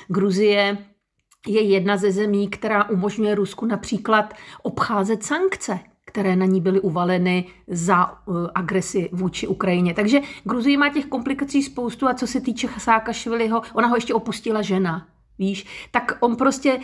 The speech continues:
celý ten příběh je lidsky fakt tragický. Kdyby dneska žil Shakespeare, tak už to má napsané, eh, ale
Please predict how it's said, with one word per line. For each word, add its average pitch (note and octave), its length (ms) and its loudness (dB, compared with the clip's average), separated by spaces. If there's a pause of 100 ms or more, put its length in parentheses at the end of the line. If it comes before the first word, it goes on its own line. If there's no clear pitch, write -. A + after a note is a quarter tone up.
(200)
celý C#4 260 2
ten C#4+ 180 2
příběh C#4 420 -2
je C#4 80 2
lidsky C4+ 340 0
fakt C#4 280 0
tragický. A#3+ 640 -4 (140)
Kdyby G#3+ 200 2
dneska A#3 300 0
žil A#3+ 200 0
Shakespeare, A3 580 -2 (120)
tak - 180 -10
už - 120 -10
to - 80 -4
má A3 180 0
napsané, G#3 600 0
eh, F3+ 800 -2 (300)
ale G#3 260 4